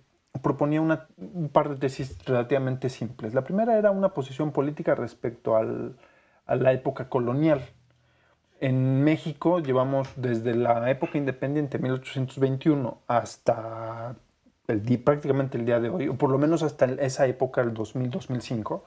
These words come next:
eh, había, el, la referencia a la colonia era la época colonial, tal cual. Libros de texto, eh, libros oficiales, libros de revisión, libros de, de, de historia.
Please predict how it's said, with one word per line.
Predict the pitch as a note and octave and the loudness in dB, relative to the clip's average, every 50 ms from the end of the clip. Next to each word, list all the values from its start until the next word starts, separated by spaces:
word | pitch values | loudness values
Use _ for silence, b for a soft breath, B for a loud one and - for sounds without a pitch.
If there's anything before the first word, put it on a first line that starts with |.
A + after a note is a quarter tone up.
| b b b b b b b b b b b b b b _ _ - | b b b b b b b b b b b b b b _ _ 4
eh, | C#3 C3+ C3+ C3+ C3+ C3+ C3+ - - _ _ _ _ _ _ | 6 6 6 4 2 0 -2 -6 -10 _ _ _ _ _ _
había, | - D3+ C#3+ C#3 D#3 E3 E3+ F3 F3 - - - - | 2 2 2 2 4 4 4 4 4 0 -6 -4 0
el, | F#3 E3+ F3+ F#3 D3+ D3 D3+ D3 D3 C#3 | 0 0 2 2 2 4 4 4 6 6
la | C#3 | 6
referencia | C3+ C#3+ C3+ - D#3 D#3+ E3+ E3+ - - G#3 | 6 4 2 0 0 0 0 0 0 2 2
a | |
la | F3+ D#3 C#3 - | 4 2 2 2
colonia | - D3 B2 C3 D3 F3 F#3+ F#3 G3+ A3+ A#3 G#3 - - | 2 4 4 6 4 4 2 0 -2 -4 -4 -6 -4 -2
era | D3 D3+ D#3+ E3 F3 F#3+ G3 - - _ _ _ _ _ _ - | 0 2 4 4 4 2 0 -2 -6 _ _ _ _ _ _ 0
la | C3+ C3+ C3+ | 4 6 6
época | D3 - - F3+ - - D#3+ - | 6 4 2 -2 -2 -4 -2 0
colonial, | - B2 A2 A2+ A2+ A2+ A2+ - - - - _ _ _ _ _ _ | 0 0 0 0 -2 -4 -6 -8 -10 -14 -20 _ _ _ _ _ _
tal | - C3 B2 A2+ | 4 4 4 4
cual. | - - - - - - | 0 -8 -10 -10 -10 -10
Libros | C3+ - C3+ C3 C3 C3 A2+ | -6 -2 -2 0 0 -2 -2
de | A#2 A#2 A2+ | -2 -2 0
texto, | - E3+ F3 F3 - - - F3 F3 E3+ E3+ - - | 0 0 0 -2 -2 0 2 2 2 2 0 -2 -4
eh, | C3 C3 A#2+ A#2 B2 B2 | -6 -6 -4 -4 -4 -4
libros | B2 B2+ B2+ B2 B2 B2 - - | -4 -2 -2 -2 -2 -4 -4 -6
oficiales, | G#2+ - C3+ C3 - - F3+ F3+ F3+ F3 D#3+ | -10 -10 -10 -4 0 2 2 2 2 0 0
libros | C#3+ C3+ C3+ C3 C3 B2+ C3 B2+ A#2 A2+ | 0 -2 -2 0 0 0 0 0 0 -2
de | A2+ A2+ A2 | -2 -2 -2
revisión, | - - B2 A#2+ B2+ B2+ - G3 G3 F3+ D#3+ | -2 -4 -4 -4 -4 -2 0 2 2 2 2
libros | C#3+ C3+ C3+ B2+ A#2 A2+ - | -2 -2 -2 -2 -4 -4 -6
de, | - - - G2+ A#2+ | -8 -8 -8 -8 -10
de, | B2 A#2 - - - A2+ | -10 -10 -8 -8 -10 -8
de | B2 - - | -8 -8 -8
historia. | - - - - - - - | -8 -8 -4 -4 -4 -4 -4